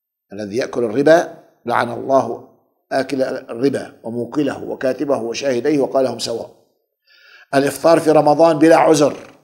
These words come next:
إذا كان بعذر جائز يصوم يوماً غيره. اليمين الفاجرة، يعني اليمين الغموس، سميت يمين غموس لأنها تغمس صاحبها في جهنم، وسميت فاجرة لأنها كاذبة.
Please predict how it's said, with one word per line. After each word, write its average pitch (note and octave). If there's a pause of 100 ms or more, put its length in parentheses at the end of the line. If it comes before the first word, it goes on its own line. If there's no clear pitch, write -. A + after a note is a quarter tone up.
(540)
إذا A2
كان A#2+
بعذر A#2+
جائز A#2 (720)
يصوم A2
يوماً A2+
غيره. G#2 (1080)
اليمين C#3
الفاجرة، E3
يعني A#2+
اليمين B2
الغموس، B2+ (300)
سميت A#2+
يمين B2
غموس C3+
لأنها B2
تغمس B2
صاحبها A2+
في A2
جهنم، F2 (1000)
وسميت D#3
فاجرة D#3+
لأنها C#3+
كاذبة. C3